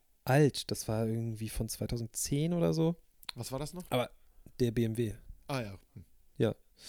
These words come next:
Speaker 2: Ja.
Speaker 1: Ähm, aber es war so trotzdem natürlich ganz schön viel neuer Shishi so, ne?
Speaker 2: Ja,
Speaker 1: Und
Speaker 2: klar.
Speaker 1: dann dachte ich mir, vielleicht aber kurz alles so durchgehen, einmal gucken, ob das alles so passt.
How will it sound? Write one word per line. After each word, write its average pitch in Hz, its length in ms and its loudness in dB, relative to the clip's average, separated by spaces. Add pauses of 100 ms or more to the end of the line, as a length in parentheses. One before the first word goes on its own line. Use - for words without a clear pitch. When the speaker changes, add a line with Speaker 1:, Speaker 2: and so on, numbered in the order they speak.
Speaker 2:
Ja. 113 100 -6 (800)
Speaker 1:
Ähm, 110 120 -2 (600)
aber 135 220 6
es 127 160 2
war 127 180 6
so 123 320 4 (580)
trotzdem 147 380 2
natürlich 113 420 2 (260)
ganz - 160 0
schön 156 120 4
viel 135 220 0
neuer 135 260 6
Shishi 220 500 4
so, 101 280 2
ne? 156 320 0
Speaker 2:
Ja, 139 160 2
Speaker 1:
Und 139 120 4
Speaker 2:
klar. 135 120 6
Speaker 1:
dann 127 80 2
dachte 147 240 2
ich - 120 -6
mir, 135 260 4
vielleicht 127 340 4
aber 139 140 2
kurz - 280 0
alles 135 220 2
so 127 80 2
durchgehen, 131 600 2
einmal 120 160 2
gucken, - 340 -2
ob 123 60 0
das 123 140 0
alles 127 280 2
so 123 220 4
passt. - 460 2